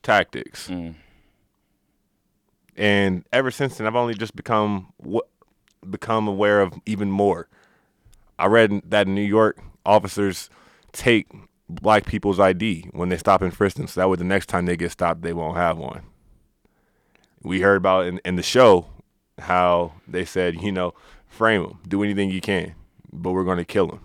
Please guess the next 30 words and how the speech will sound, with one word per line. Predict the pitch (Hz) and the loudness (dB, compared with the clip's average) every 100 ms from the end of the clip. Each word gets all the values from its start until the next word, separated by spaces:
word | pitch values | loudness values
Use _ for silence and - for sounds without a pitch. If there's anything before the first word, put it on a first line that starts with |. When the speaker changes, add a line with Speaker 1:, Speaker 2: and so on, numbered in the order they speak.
| - | -12
Speaker 1:
and | 82 | -8
we're | 85 | -4
gonna | 82 82 | -4 -4
get | 85 73 | -6 -8
'em." | - _ _ _ _ _ _ _ _ | -18 _ _ _ _ _ _ _ _
So, | - 127 113 107 95 _ _ _ _ _ _ _ _ _ _ _ - _ _ _ _ _ _ _ _ _ _ - | -2 4 6 4 0 _ _ _ _ _ _ _ _ _ _ _ -20 _ _ _ _ _ _ _ _ _ _ -10
unfortunately, | 165 143 107 110 - 85 85 | -10 -8 -6 -6 -6 -8 -6
that's | 82 80 | -6 -8
the | - | -10
world. | 82 85 82 - _ - _ _ _ _ _ _ | -4 -2 -2 -6 _ -20 _ _ _ _ _ _
But | 80 87 80 - _ _ - | -4 -2 -2 -4 _ _ -6
these | 120 143 | -4 -2
things | 180 165 | -4 -4
are | |
to | 156 180 | -4 -2
the | 175 | -2
light | 170 190 180 | 0 0 0
now. | 135 80 - _ _ _ _ - | -2 -4 -8 _ _ _ _ -10
And | 117 117 113 104 87 78 _ - | -4 -4 -2 -4 -8 -14 _ -2
it | 151 | 0
was | 160 127 120 | 2 0 6
eye-opening | 147 165 147 143 | 6 6 2 -6
for | 117 | -4
me | 147 | 0
to | 156 | 0
watch | 98 156 185 - - - _ _ | 4 6 4 0 -12 -12 _ _
just | 127 131 | -6 -6
because, | 127 - 123 120 135 - - _ _ - - - - - - - - | -6 0 4 4 2 -6 -16 _ _ -12 -12 -14 -20 -20 -20 -20 -14
you | 110 131 | -6 0
know, | 117 | 2